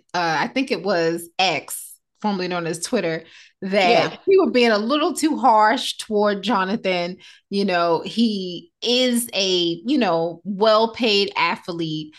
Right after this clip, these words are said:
Speaker 1: Um, he doesn't have any baby mamas, and this
Speaker 2: We
Speaker 1: is
Speaker 2: who?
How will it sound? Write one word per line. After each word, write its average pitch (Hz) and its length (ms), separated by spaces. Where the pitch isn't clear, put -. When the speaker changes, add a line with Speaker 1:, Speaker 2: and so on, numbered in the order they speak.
Speaker 1:
Um, 175 260
he 220 160
doesn't 208 320
have 233 260
any 208 200
baby 185 300
mamas, 160 720
and 180 180
this 165 120
Speaker 2:
We 320 160
Speaker 1:
is 453 160
Speaker 2:
who? 311 360